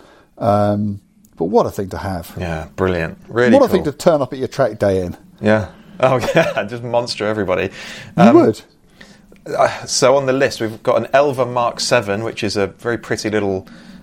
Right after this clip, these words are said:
Speaker 2: um, under two litre sports racing car from the early sixties.
Speaker 1: Yeah,
Speaker 2: Um,
Speaker 1: so,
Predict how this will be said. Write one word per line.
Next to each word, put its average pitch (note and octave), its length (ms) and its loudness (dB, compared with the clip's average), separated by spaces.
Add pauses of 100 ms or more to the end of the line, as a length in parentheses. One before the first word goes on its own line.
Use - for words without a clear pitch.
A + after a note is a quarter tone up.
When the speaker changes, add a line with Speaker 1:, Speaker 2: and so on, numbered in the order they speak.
(120)
Speaker 2:
um, G2 360 2
under B2 200 0
two A#2+ 200 -2
litre A2 320 -2
sports A2 440 -2
racing G2+ 260 -4
car G2 180 -6
from G2 140 -10
the G2+ 60 -6
early F#2 160 -6
sixties. - 640 -8 (400)
Speaker 1:
Yeah, E3 200 6
Speaker 2:
Um, G#2+ 60 0
Speaker 1:
so, D3 260 4